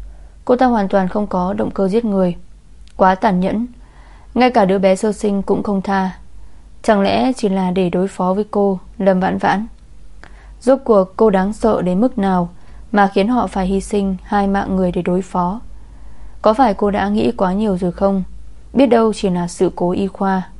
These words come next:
Có thể là do thiết bị không tốt, thuốc có vấn đề. Dù sao, thiết bị y tế hiện nay cũng không tiên tiến, thuốc có vấn đề cũng là chuyện thường. Hay là do Thôi Tiểu Liên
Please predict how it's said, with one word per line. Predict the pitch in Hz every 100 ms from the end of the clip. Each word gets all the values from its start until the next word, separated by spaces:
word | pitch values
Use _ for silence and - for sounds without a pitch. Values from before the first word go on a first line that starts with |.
| - - - - - - -
Có | 208 208
thể | 277
là | 196
do | 185 202 196
thiết | 190 247
bị | 208
không | 175 202 185
tốt, | 226 254 - - - - -
thuốc | 269 277 277
có | 190
vấn | 185 180
đề. | 214 185 175 - - - - - -
Dù | 214 208
sao, | 226 220 214
thiết | 208
bị | 247 208
y | 196
tế | 196 185
hiện | 180 233 214
nay | 190 190 185
cũng | 180 180
không | 202
tiên | 185 190 180
tiến, | 180 175 196 - - - - - -
thuốc | 277
có | 214
vấn | 190 185
đề | 214 196
cũng | 180 185
là | 220 196
chuyện | - -
thường. | 190 185 175 - - - - - - - - - - -
Hay | 247
là | 233
do | 190 226 220
Thôi | 226 226
Tiểu | 196
Liên | 175 190 208 202